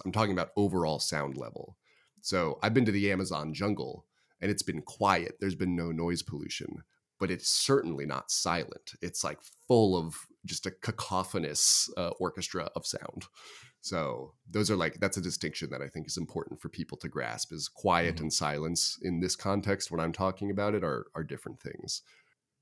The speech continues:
Speaker 1: So the most silent place I've ever been, natural place or man-made place? 'Cause I've been to one of the quietest rooms in the world, an anechoic chamber,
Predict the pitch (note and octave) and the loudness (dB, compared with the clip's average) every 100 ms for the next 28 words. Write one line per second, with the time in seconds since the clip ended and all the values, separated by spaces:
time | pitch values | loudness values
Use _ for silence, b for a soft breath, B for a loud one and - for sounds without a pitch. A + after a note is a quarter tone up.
0 | - - G2+ G#2 A#2 A2+ - - F#2 B2+ | -16 -4 2 6 6 4 2 0 4 6
1 | D3 A#2 - G#2 F#2+ F2+ E2+ E2+ D#2 D#2 | 6 4 2 2 2 0 0 -2 -2 -2
2 | C#2 C2 G2 F2 F#2+ C3+ C3 C#3+ D3+ - | -4 -2 4 6 6 4 4 4 4 2
3 | F2 D2+ F2 E2 - - - - - - | 0 -2 -4 -6 -6 -8 -10 -12 -10 -10
4 | - - A2+ G#2 C3+ B2+ A2 F#2+ D2 F2+ | -8 2 6 10 12 10 8 4 4 0
5 | E2 D#2+ - E2+ D#2 D2+ - - - G2 | 0 -2 2 2 2 0 -2 -4 0 6
6 | A#2 G#2 E2+ E2 D#2+ D#2+ E2+ C#2+ D2 D#2+ | 8 8 4 0 0 0 0 0 -2 -2
7 | D2+ - C#2 - - D#2+ E2+ A2 C#3 | -4 -4 -6 -6 -2 0 4 4 4